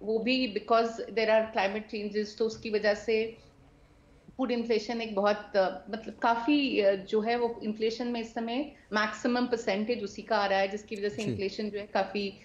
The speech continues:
Speaker 1: अ, uh, I mean, it's, it's become very, very sticky। So,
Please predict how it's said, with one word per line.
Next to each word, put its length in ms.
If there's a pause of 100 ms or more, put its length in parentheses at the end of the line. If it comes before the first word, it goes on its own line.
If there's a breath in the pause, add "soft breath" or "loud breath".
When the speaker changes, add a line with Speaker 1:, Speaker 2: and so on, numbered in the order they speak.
(260 loud breath)
Speaker 1:
अ, 80 (460)
uh, 260 (240)
I 40
mean, 120
it's, 220
it's 280
become 320
very, 200
very 200
sticky। 480 (640)
So, 380